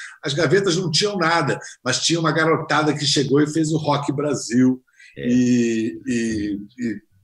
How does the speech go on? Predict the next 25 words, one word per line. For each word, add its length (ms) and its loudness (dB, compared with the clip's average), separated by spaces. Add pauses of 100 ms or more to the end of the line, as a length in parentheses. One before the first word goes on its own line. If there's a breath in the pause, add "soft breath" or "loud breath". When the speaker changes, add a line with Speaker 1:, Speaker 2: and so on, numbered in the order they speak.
(180)
Speaker 1:
e 80 -2
da-, 220 -6
e 80 0
daí 380 0
pra, 340 -2
pra 180 -4
cima. 600 2 (800 loud breath)
O 80 4
nosso 380 2
grupo 480 4
de 360 -2
poesia 500 2
era 100 2
um 140 -4
pouco 280 0
identificado 760 -4
com 100 -2
esse 180 -2
movimento 560 -2
do 140 -2
rock, 640 -2
eram 200 -6
uns 200 -12
recitais 840 -6
bem 360 -4